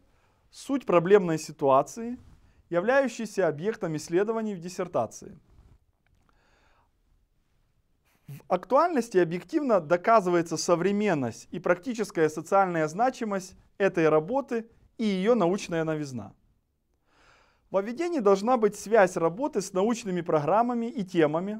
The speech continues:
в том случае, если имеются сведения о других крупных мировых и научных исследованиях,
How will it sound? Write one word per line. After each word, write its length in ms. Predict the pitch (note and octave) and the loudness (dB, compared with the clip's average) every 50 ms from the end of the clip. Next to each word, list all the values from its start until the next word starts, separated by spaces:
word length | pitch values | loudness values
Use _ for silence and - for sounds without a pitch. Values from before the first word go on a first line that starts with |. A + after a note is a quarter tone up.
| - _ | -12 _
в 60 | - | -2
том 200 | - A3 G#3 F#3+ | 2 2 2 2
случае, 440 | F3+ - D4 C#4+ B3 - G#3+ F3+ F3+ | 0 -4 -4 -6 -4 -4 -4 -4 -4
если 280 | F#3 F#3 F#3 F#3 F3+ F3+ | -4 -4 -4 -4 -4 -2
имеются 360 | G3 A#3 B3 A#3 A3 - D#3+ | -2 -2 -4 -4 -4 -4 -6
сведения 640 | E3 - G3 A3+ B3 A#3 A#3+ A3 A3 G#3 G3 G3 - _ _ _ _ _ _ _ _ _ - | -4 -6 -6 -6 -6 -4 -4 -4 -2 -4 -6 -8 -12 _ _ _ _ _ _ _ _ _ 0
о 140 | F3 F3+ | 2 2
других 440 | F3 G#3+ A3+ A#3 G3+ G#3+ F#3+ E3+ - | 4 2 0 0 0 0 0 0 -2
крупных 480 | - F#3+ A3 G#3+ F3 - D#3+ C#3+ - - | -2 -4 -2 -2 -2 -2 -4 -6 -6 -4
мировых 500 | D#3+ D#3+ E3+ F#3 F#3+ G#3+ C4+ C#4+ - C4+ | -2 2 4 4 4 4 2 -2 -6 -6
и 80 | A3+ | -6
научных 480 | F3+ F3+ F3+ G3+ A3+ A3+ - G3+ F#3 F#3+ | -4 -2 -2 -4 -4 -6 -8 -10 -8 -8
исследованиях, 720 | F3 E3+ - D#3+ D3 C3+ C3+ C#3+ D3+ F3 G3 G#3+ A#3+ B3 | -8 -8 -4 -2 -2 -2 -2 -2 -4 -6 -8 -8 -10 -10